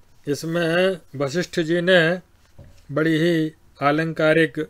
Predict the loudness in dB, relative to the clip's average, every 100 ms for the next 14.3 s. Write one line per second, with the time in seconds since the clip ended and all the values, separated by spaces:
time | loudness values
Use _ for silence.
0 | _ -4 2 2 2 -2 -6 -4 -6 -4
1 | -4 -2 -2 -2 -12 _ _ _ _ _
2 | _ _ _ _ -8 -6 -2 -2 0 0
3 | 0 0 -2 -4 -6 _ -4 -2 0 -2
4 | -2 -4 -4 -2 0 0 -2 _ _ _
5 | _ _ -6 -2 0 -2 -6 _ _ _
6 | _ _ _ _ _ -20 -12 -6 -2 -2
7 | 0 0 2 2 2 4 6 6 2 0
8 | -2 -2 -4 0 4 4 2 -6 _ _
9 | _ -20 _ -20 _ _ -4 -2 0 0
10 | 0 0 0 -2 0 2 2 0 -10 _
11 | _ _ _ _ _ _ _ -4 -2 0
12 | -2 0 -2 0 0 2 0 0 0 2
13 | 2 -2 -4 -4 -4 0 0 0 -4 -8
14 | -6 -8